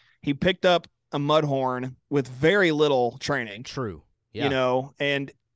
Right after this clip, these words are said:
Speaker 1: it did knock him out, but, like, you know, there was a lot that happened with him. So I was always, from that point on, after watching the episode, I probably didn't see that till, like, Friday or Saturday of last week.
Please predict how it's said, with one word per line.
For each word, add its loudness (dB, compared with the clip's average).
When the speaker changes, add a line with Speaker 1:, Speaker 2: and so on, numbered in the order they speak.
Speaker 1:
it -6
did 4
knock 2
him -4
out, 0
but, -2
like, 0
you -2
know, 2
there 4
was 2
a 2
lot 2
that -2
happened -4
with -4
him. -4
So -4
I 0
was 4
always, 2
from 0
that -2
point 0
on, 0
after -4
watching -2
the -4
episode, -4
I 0
probably -2
didn't -10
see -4
that 0
till, -6
like, -12
Friday -2
or -8
Saturday -6
of -2
last 0
week. -4